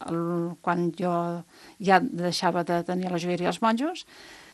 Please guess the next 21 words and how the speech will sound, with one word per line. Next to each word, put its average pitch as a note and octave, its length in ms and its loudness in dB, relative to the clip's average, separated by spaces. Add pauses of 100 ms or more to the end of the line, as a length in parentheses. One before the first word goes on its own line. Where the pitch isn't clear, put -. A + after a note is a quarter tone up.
(120)
tot B3+ 160 8
el B3 80 8
material A#3 600 8
el - 20 2
vam A3 240 6
passar G3 460 6
aquí G#3+ 260 0
a G#3 80 6
Moja, A3 480 4
on F#3+ 100 0
te F#3+ 140 4
vivim F3+ 640 -2
ara F#3+ 240 4
nosaltres, G#3+ 720 2
que - 160 -2
els D#3+ 80 0
meus F#3 160 -2
pares F#3+ 180 8
tenien G3 280 0
una F#3+ 100 2
merceria, G#3 540 0